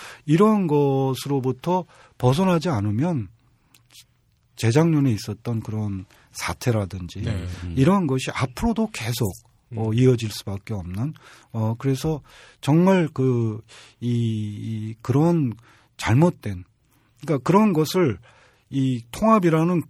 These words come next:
Speaker 1: 그런 폭력적인 방식으로, 어, 그걸 땜빵하려고 하지 말고
Speaker 2: 네.
Speaker 1: 각자의 그런, 어, 그 위-, 이 정체성과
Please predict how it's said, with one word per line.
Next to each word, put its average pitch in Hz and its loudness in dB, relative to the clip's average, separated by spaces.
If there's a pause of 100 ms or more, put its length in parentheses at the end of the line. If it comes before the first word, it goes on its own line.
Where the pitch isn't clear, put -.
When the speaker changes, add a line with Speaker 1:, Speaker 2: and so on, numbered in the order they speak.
(100)
Speaker 1:
그런 185 2
폭력적인 214 0
방식으로, 131 -2 (380)
어, 117 -4
그걸 151 4 (300)
땜빵하려고 175 6
하지 143 -4
말고 107 -4
Speaker 2:
네. 123 -6 (480)
Speaker 1:
각자의 175 0
그런, 165 -2 (320)
어, 123 -2
그 131 0
위-, 139 -4
이 127 -6
정체성과 135 0